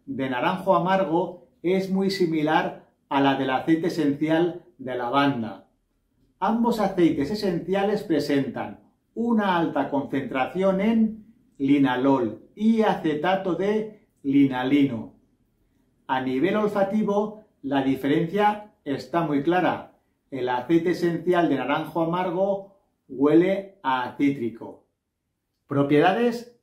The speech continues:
del aceite esencial de naranjo amargo. Es un excelente calmante y relajante del sistema nervioso. Restaura el equilibrio.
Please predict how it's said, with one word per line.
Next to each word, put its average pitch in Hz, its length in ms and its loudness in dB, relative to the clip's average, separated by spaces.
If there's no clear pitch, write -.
del 139 220 0
aceite 175 380 0
esencial 175 800 -2
de 135 200 -2
naranjo 147 480 0
amargo. 123 640 -2
Es 208 240 -2
un 208 120 -2
excelente 135 840 -2
calmante 202 880 -2
y 156 180 4
relajante 139 720 -2
del 180 160 0
sistema 156 420 -2
nervioso. 123 760 -4
Restaura 175 1080 -2
el 139 240 0
equilibrio. 131 920 0